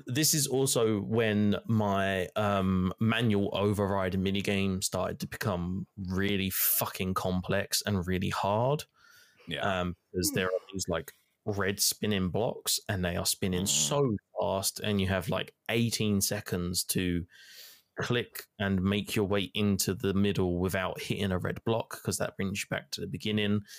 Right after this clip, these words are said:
Speaker 2: Mm.
Speaker 1: And I found myself just thinking, "Do you know what? Fuck it, I'm just gonna use twenty-five Omnigel to override it, and then I'll just
Speaker 2: <laughs>
Speaker 1: swap a bunch of weapons because I have, like, ninety Omnigel at the moment." So
Speaker 2: Oh, yeah. I mean, if you have them much, might as well. Like, it's a,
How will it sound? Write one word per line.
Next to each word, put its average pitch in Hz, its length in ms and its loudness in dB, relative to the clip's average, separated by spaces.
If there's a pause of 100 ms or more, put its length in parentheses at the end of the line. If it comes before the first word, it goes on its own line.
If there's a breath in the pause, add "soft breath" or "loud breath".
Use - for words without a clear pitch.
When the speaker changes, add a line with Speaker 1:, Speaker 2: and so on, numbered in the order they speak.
(420 loud breath)
Speaker 2:
Mm. 95 220 0
Speaker 1:
And 92 120 -2
I 101 80 -2 (140)
found 101 180 2
myself 95 380 0
just - 180 -2
thinking, 95 320 -2
"Do 104 80 0
you 135 40 0
know 160 120 0
what? 113 340 -2 (600)
Fuck - 280 -4
it, 92 120 0
I'm 107 240 0
just 104 240 0
gonna 95 180 0
use 95 300 2
twenty-five - 520 -2
Omnigel 95 540 0
to 92 360 0
override 92 520 0
it, 113 220 0
and 98 160 2
then 92 140 0
I'll 92 160 0
just - 400 -2
Speaker 2:
<laughs> - 140 -2
Speaker 1:
swap 95 240 -4
a - 60 -20
bunch 101 240 -2
of 104 40 0
weapons 95 440 -2
because 95 460 -4
I - 80 -2
have, 87 200 -2
like, - 260 -4 (200)
ninety 95 500 0
Omnigel 101 540 0
at - 60 -8
the - 80 -8
moment." - 480 -4
So - 360 0
Speaker 2:
Oh, 73 180 2
yeah. - 180 -10 (140)
I 107 120 0
mean, 135 140 2
if 131 60 -2
you 117 100 0
have 113 180 0
them 82 120 -8
much, 67 400 -6
might 85 240 -2
as 53 120 -8
well. 65 300 -8
Like, - 120 -16
it's - 180 -14
a, - 60 -18